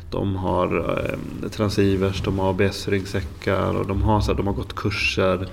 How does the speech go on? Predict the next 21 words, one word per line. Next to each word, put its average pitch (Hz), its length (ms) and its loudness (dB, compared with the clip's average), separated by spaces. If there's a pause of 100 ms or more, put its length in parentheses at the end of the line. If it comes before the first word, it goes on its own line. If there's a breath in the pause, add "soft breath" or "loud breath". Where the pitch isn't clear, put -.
(720 loud breath)
Men 117 160 4
än, 101 200 4
likväl 101 540 2
så, - 180 -6
så - 140 -4
händer 104 320 -2
detta 101 300 -6
då, - 180 -4
när 104 80 -2
händer 101 260 -2
den - 100 -4
här 98 120 -4
olyckan. 92 400 -8 (680 loud breath)
Vad, 143 200 10
vad, 151 140 8 (140)
vad, 151 100 4 (240)
vad 143 200 4
tror 165 340 8
du 104 120 6
om 85 200 0
detta? - 380 -4